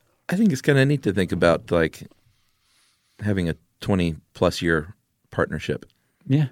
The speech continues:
Speaker 1: Like, there might be a podcasting Hall of Fame one day. We can go visit it, buy
Speaker 2: Sure.
Speaker 1: tickets. <laughs>
Speaker 2: Yeah, <laughs> exactly.
Speaker 1: Look at Mark Maron and,
Speaker 2: Mm-hmm.
Speaker 1: uh, Karen and Georgia and
Speaker 2: Yeah. Maybe they'll give us a senior discount.
Speaker 1: <laughs>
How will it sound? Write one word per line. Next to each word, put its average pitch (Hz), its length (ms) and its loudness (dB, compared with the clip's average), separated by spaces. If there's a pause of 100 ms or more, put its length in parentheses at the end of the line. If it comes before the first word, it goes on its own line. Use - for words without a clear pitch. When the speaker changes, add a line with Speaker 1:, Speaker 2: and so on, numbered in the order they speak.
(640)
Speaker 1:
Like, 127 220 -10
there 139 80 0
might 135 180 0
be 135 80 4
a 123 60 2
podcasting 131 520 0
Hall 127 140 2
of 123 80 -2
Fame 143 160 0
one 85 140 -4
day. - 160 -6 (760)
We 104 120 0
can 110 100 2
go 110 140 6
visit 113 300 2
it, - 120 -4 (160)
buy 104 120 -4
Speaker 2:
Sure. 117 160 2
Speaker 1:
tickets. 226 360 0
<laughs> - 180 -2
Speaker 2:
Yeah, 214 300 6
<laughs> - 40 -4
exactly. 190 580 4
Speaker 1:
Look 123 120 6
at 127 80 6
Mark 120 220 4
Maron 120 480 6
and, 107 180 8
Speaker 2:
Mm-hmm. 104 320 6
Speaker 1:
uh, 101 80 0
Karen 113 320 4
and 113 120 4
Georgia 107 400 4
and 147 140 6
Speaker 2:
Yeah. 196 220 4 (220)
Maybe 175 280 6
they'll 180 180 8
give 165 200 6
us 165 160 4
a 139 140 4
senior 147 360 4
discount. 131 580 0
Speaker 1:
<laughs> - 640 -4